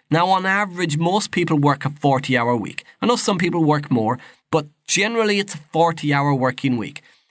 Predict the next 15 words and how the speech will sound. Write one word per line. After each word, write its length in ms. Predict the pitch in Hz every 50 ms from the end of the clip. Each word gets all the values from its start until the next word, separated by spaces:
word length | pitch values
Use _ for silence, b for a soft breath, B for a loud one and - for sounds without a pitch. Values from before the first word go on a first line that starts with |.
| b b -
If 220 | 143 151 147 151
you 200 | 170 196 247 277
work 340 | 269 262 254 226 190 - -
a 80 | 156 147
forty-hour 1000 | 151 - - 180 190 190 190 - - 202 165 - - - 156 160 147 147 151 160
week, 520 | 143 139 151 143 101 - - - - - b b b b b b
that 280 | - 127 135 196 202 202
means 300 | 202 196 190 180 160 139
you've 160 | 170 190 185 190 175
got 80 | 160
a 160 | 139 127 - - -
hundred 300 | 190 208 220 202 214 202
and 200 | 226 220 202 202
twenty-four 800 | - - 180 175 160 147 - 185 175 - - 170 165 160 156 143
hours, 640 | 95 80 143 156 151 131 113 117 156 175 - -